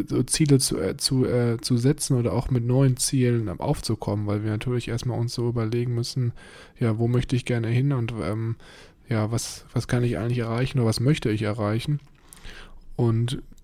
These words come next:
ich fand da einen Vergleich ganz schön, der schreibt hier nämlich, dass die Fantasie buchstäblich die Werkstatt ist,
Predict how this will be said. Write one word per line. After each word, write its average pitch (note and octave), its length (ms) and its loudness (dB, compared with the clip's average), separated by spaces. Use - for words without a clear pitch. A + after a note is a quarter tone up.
ich C3+ 140 0
fand B2 180 6
da A2+ 120 6
einen A#2+ 300 4
Vergleich A#2+ 420 0
ganz A#2+ 220 0
schön, B2+ 240 2
der A2+ 120 0
schreibt A#2 300 -2
hier A#2+ 80 2
nämlich, A#2 300 2
dass - 140 -4
die B2 100 -4
Fantasie A#2 500 0
buchstäblich B2+ 680 0
die A#2+ 160 -2
Werkstatt C3 520 0
ist, - 380 -2